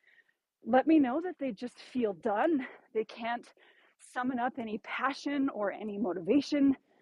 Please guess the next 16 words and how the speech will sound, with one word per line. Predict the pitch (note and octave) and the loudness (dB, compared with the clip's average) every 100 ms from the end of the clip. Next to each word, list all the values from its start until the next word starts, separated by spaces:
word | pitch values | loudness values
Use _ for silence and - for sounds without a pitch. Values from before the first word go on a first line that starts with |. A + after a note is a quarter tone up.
| _ _ | _ _
They | G#3 G3+ | -2 -2
can't | - A#3+ B3 A#3+ - - G#3 | -2 0 0 -2 -16 -12 0
make | A3+ C#4+ - - | 6 6 4 -4
themselves | E4+ D4+ - C4+ B3+ B3 | 4 4 4 2 2 -2
love | A#3 A#3+ G#3+ | 2 2 2
what | A#3+ F#3 | -2 0
they're | G#3 | -2
doing | F#3 G#3+ D#4+ C#4 G#3 | 0 -2 0 0 -4
anymore. | G3+ A#3 C4 G#3 A3 _ _ _ _ _ | -2 -2 0 -4 -6 _ _ _ _ _
It | G#3+ | -4
has | A#3 G#3 G3 | -2 -4 0
moved | A3+ B3 C#4+ A3 - - | 0 0 0 -4 -8 -2
to | A3+ | -2
the | |
point | G#3+ - E3+ E3 | -2 -4 -6 -4
where | G#3+ G#3 G#3+ | 0 0 0